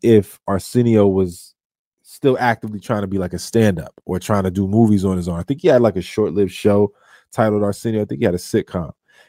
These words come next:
and it really didn't work. And then something, I think he might have guest host or something. But I see what you're saying. Even, and then, yeah, like, in Living Color used to make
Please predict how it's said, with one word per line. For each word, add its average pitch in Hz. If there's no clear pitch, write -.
and 98
it 95
really 104
didn't 98
work. 95
And 80
then 92
something, 87
I -
think 127
he 117
might 101
have 82
guest 87
host 87
or 87
something. 82
But 110
I 185
see 185
what 214
you're 143
saying. 147
Even, 135
and 123
then, 123
yeah, 120
like, 101
in 107
Living 120
Color 117
used 110
to 110
make 107